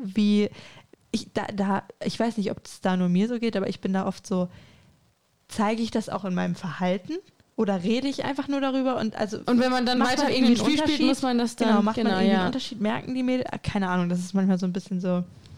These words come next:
Speaker 2: Fragen,
Speaker 1: fra-,
Speaker 2: die man
Speaker 1: fragt
Speaker 2: sich
Speaker 1: man
Speaker 2: stellt,
Speaker 1: sich,
Speaker 2: wenn man
Speaker 1: ja.
Speaker 2: halt auf einmal dann die, nicht die Autoritätsperson, natürlich die ist man auch, aber die, ja, wie nennt man so Personen? Die dich prägen im Glauben?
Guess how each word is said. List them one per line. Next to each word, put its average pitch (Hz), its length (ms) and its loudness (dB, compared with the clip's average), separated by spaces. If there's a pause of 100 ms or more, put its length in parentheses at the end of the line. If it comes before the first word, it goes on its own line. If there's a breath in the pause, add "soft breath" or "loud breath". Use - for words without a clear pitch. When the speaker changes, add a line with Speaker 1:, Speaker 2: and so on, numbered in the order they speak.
(680 loud breath)
Speaker 2:
Fragen, 311 260 -2
Speaker 1:
fra-, - 20 4
Speaker 2:
die 226 100 4
man 208 140 4
Speaker 1:
fragt 208 100 2
Speaker 2:
sich - 60 -4
Speaker 1:
man 196 100 2
Speaker 2:
stellt, 175 120 2
Speaker 1:
sich, 185 80 0
Speaker 2:
wenn 214 60 0
man 226 140 2
Speaker 1:
ja. 240 80 6
Speaker 2:
halt 233 140 0
auf 196 140 -4
einmal 226 400 2
dann 220 200 2
die, 214 260 2 (400 loud breath)
nicht 220 200 0
die 220 120 0
Autoritätsperson, 240 960 0
natürlich 196 280 -4
die - 100 -4
ist 190 80 -6
man 190 160 -2
auch, 214 220 -4
aber 202 240 0
die, 196 320 -2 (1000 soft breath)
ja, 170 140 -2
wie 185 100 2
nennt 208 380 2
man 190 160 0
so 185 80 -4
Personen? 180 760 0 (800)
Die 208 100 0
dich 214 200 -2
prägen 269 380 0
im 208 140 2
Glauben? 277 520 0